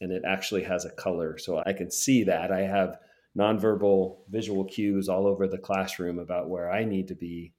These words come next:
in order to gauge, engage with the learning community when we begin. And then we make that transition to the next step of the routine. And it actually can be, it doesn't have to be, but can be a separate color or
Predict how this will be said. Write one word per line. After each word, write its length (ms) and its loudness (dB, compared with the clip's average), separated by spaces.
in 120 2
order 220 4
to 80 -2
gauge, 460 0
engage 420 -4
with 220 -4
the 80 -4
learning 360 0
community 520 -2
when 180 -2
we 120 -2
begin. 520 -8
And 340 6
then 260 8
we 100 8
make 240 4
that 180 4
transition 640 2
to 100 -2
the 100 -2
next 260 0
step 340 2
of 140 -4
the 100 -8
routine. 480 0
And 100 -2
it 220 -6
actually 680 0
can 320 8
be, 160 6
it 40 4
doesn't 240 2
have 260 -2
to 60 -4
be, 140 0
but 140 -4
can 340 4
be 380 0
a 60 0
separate 460 4
color 340 8
or 380 4